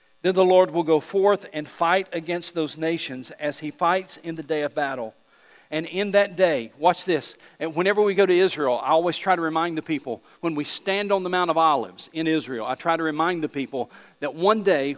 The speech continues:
what Zechariah said will be, will be fulfilled right here on this mountain that we're standing on. Listen to what he says. "And in that day,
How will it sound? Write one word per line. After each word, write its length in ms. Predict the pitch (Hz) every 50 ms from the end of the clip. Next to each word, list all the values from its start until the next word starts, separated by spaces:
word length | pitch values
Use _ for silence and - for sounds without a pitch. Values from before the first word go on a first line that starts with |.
| - -
what 240 | 160 180 151 139 139
Zechariah 760 | - 185 185 185 185 185 180 170 175 185 196 202 196 175 151
said 500 | - - - 143 131 123 131 139 143 - _ _ _ _ _ _ -
will 140 | 156 165 160
be, 180 | 165 185 170 156 - - - _ _
will 180 | - 170 170 156
be 140 | 156 190 175
fulfilled 520 | - 180 175 - - 208 208 190 147 123
right 220 | 139 170 170 170 156
here 160 | 165 190 185
on 120 | 170 165
this 160 | 160 143 -
mountain 340 | - 165 160 147 107 113 113
that 140 | 135 135 -
we're 100 | 131 117
standing 440 | - - - 151 139 131 120 113 104
on. 140 | 101 - - _ _ _ _ _ _ _ _ _ _ _ _ _ _ _ -
Listen 240 | 151 170 170 - 208
to 60 | 190
what 160 | 180 180 175 170
he 60 | 165
says. 380 | 165 - 175 143 123 - - - -
"And 140 | 160 165 175
in 240 | 170 202 214 214 208
that 240 | 220 214 208 175
day, 380 | 156 170 147 131 127 135 131